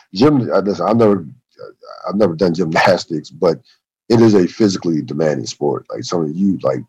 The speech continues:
I, I know that we, we look at, we look at gymnasts and aesthetically they do some stuff. They are, like, they're kinda like artists out there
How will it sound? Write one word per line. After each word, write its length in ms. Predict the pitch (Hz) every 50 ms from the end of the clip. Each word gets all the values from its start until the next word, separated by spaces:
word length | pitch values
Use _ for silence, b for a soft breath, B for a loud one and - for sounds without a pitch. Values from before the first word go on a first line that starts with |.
| _ -
I, 640 | 55 52 53 53 - - 58 67 65 50 - 80
I 20 | 80
know 360 | 82 87 95 101 98 95 87
that 240 | 76 78 73 69 - _ _ _ - 67
we, 200 | 87 92 85 78 _ -
we 80 | 85 78
look 200 | - - - 87
at, 140 | 82 73 - - -
we 80 | 80
look 160 | 82 92 - 85
at 80 | 69
gymnasts 500 | 69 - 90 87 82 80 80 78 - -
and 220 | - 67 67 65 50
aesthetically 720 | - - - - - 90 87 82 82 - - 85 82 78
they 140 | 76 78 80
do 220 | 71 65 85 85 80
some 180 | - - 80
stuff. 260 | - - - 76 71
They 140 | 80 85 82
are, 120 | 80 78 78
like, 220 | 73 78 73 -
they're 120 | - 82
kinda 240 | - - 113 107 95
like 220 | 87 85 76 76 _ -
artists 400 | - 185 190 175 - - - -
out 200 | - 64 120 -
there 320 | 127 - - - - -